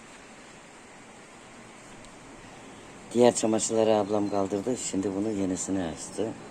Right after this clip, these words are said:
Yine makine yıkıyor. Biz kahvaltımızı yapalım.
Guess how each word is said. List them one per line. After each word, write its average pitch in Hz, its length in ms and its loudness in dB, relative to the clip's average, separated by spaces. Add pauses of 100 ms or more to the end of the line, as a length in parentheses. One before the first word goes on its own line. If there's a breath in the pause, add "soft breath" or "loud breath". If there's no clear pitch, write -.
(1040)
Yine 95 140 2
makine 95 380 2
yıkıyor. 92 560 2 (3750 loud breath)
Biz 123 140 8
kahvaltımızı 113 680 12
yapalım. 113 480 10